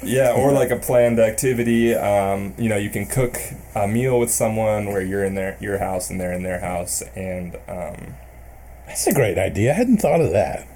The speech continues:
Speaker 2: <laughs>
Speaker 1: Yeah, it ca-, it can, it can be fun. Um, I th-, I know some people really enjoy that. They enjoy the, the pressure that it takes off of them of meeting someone in person, and they can feel safe in their own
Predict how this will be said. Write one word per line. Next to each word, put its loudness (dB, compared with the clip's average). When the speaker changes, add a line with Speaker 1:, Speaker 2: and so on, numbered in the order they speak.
Speaker 2:
<laughs> -2
Speaker 1:
Yeah, 2
it -2
ca-, 0
it -2
can, 2
it 0
can 2
be 2
fun. 2
Um, 2
I 4
th-, -6
I -2
know 2
some 2
people 0
really 0
enjoy -2
that. 0
They -2
enjoy 0
the, -4
the -6
pressure -4
that -2
it -10
takes -4
off -2
of -10
them -2
of -6
meeting -2
someone -2
in -4
person, -2
and -4
they -4
can -8
feel -6
safe -4
in -2
their -2
own -6